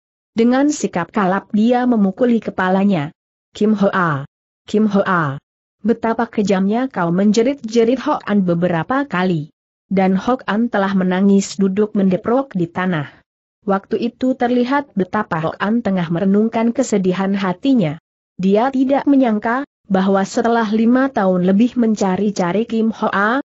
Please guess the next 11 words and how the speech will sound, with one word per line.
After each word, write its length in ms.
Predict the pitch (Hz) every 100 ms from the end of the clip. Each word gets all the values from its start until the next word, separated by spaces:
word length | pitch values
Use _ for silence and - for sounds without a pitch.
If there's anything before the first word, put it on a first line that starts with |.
| _ -
dan 240 | 190 175
akhirnya 560 | 214 214 247 247 233 220
dia 240 | 190 175
berhasil 640 | 170 185 196 214 262 262
bertemu 560 | 220 208 226 226 233 240
dengan 260 | 208 190 165
wanita 480 | 160 156 156 226 208
yang 240 | 208 185
sangat 400 | 185 208 190 185 -
dicintainya 800 | 220 226 - 190 254 214 190 175 -
itu, 420 | 196 - 214 214